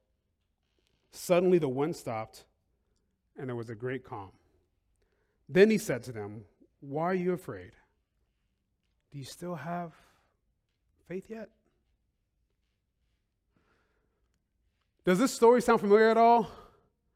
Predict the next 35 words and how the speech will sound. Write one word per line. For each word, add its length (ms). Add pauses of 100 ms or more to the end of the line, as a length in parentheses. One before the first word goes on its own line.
(540)
Like, 420 (1400)
in 80
your 160
own 120
lives, 460
your 120
own 100
experience, 760 (640)
the 100
waves 720
are 180
all 200
around 420
you. 60
You 160
feel 160
like 160
you're 80
about 220
to 60
drown. 340
You're 80
like, 200
"Jesus, 540
don't 280
you 220
care? 680 (720)
Where 280
are 300
you?" 800 (520)
And 100
Jesus 200
is 40
like, 200
"Okay, 500